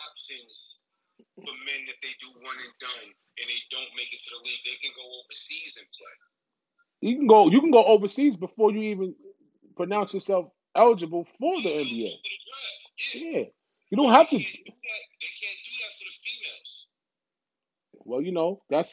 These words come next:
Speaker 2: that's, that's just what type of game it is. It's all about
Speaker 1: It's
Speaker 2: develop-
Speaker 1: kinda weird 'cause they got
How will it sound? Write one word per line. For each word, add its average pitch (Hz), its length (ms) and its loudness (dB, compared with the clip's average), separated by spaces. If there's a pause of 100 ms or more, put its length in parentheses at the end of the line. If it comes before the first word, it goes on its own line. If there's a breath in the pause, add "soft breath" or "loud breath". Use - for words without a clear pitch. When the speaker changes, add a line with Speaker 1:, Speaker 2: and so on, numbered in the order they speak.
(140)
Speaker 2:
that's, 151 220 2
that's 156 180 2
just 170 160 -2
what - 60 -16
type 175 180 6
of 151 80 -2
game 220 280 2
it 156 100 4
is. 117 140 2
It's 123 120 -2
all 147 120 6
about 143 260 6
Speaker 1:
It's 123 80 2
Speaker 2:
develop- 147 180 4
Speaker 1:
kinda - 280 -8
weird - 260 -8
'cause - 360 -14
they - 80 -12 (140)
got 554 140 -10